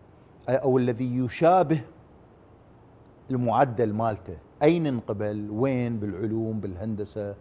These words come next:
بالزراعة، وهو يرى أن المعدل ممكن أن يلتحق بتلك التخصصات، سيتاح له التقديم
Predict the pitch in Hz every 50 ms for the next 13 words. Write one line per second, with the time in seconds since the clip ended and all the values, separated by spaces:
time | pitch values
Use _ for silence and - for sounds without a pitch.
0 | - - - - - - - 110 92 - 110 95 90 98 104 101 92 101 101 98
1 | 101 104 - - - - - - - - - - - - - - - - - -
2 | - - 127 127 123 131 135 139 135 135 135 135 131 - - 131 139 165 160 143
3 | 123 117 104 - - 135 123 123 120 120 117 113 113 110 110 - - 131 120 117
4 | 110 110 127 143 135 127 156 147 147 147 151 170 185 170 - 147 131 135 127 127
5 | 135 131 127 - 117 - 107 - 123 127 117 - 127 - - 120 110 - - -
6 | - 117 - - - - - 147 160 170 - - - 131 117 113 110 101 - -
7 | 135 127 104 - - 117 123 113 113 104 - - - 101 - 104 104 107 131 160
8 | 190 214